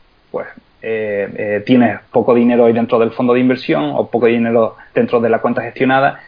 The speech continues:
y es con tu mismo dinero con el, con el, con el que tienes que sacar todos esos gastos adelante, ¿no? Y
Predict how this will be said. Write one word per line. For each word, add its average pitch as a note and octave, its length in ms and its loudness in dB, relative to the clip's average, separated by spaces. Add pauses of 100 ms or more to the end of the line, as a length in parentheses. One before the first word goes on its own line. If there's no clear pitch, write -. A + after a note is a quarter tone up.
(180)
y C3 240 4
es C#3 200 0
con A#2 200 -4
tu B2 140 -4
mismo C3+ 240 -2
dinero C3+ 340 -2
con B2 140 0
el, A2 80 -6
con A2+ 160 -4
el, G#2 100 -4
con A2 120 -8
el G2+ 60 -4
que G#2 60 -2
tienes B2 180 0
que B2+ 100 -8
sacar A#2+ 300 -4
todos A2+ 240 0
esos G#2+ 220 -12
gastos - 260 -10
adelante, G2+ 440 -4
¿no? - 140 -10 (520)
Y A#2+ 640 6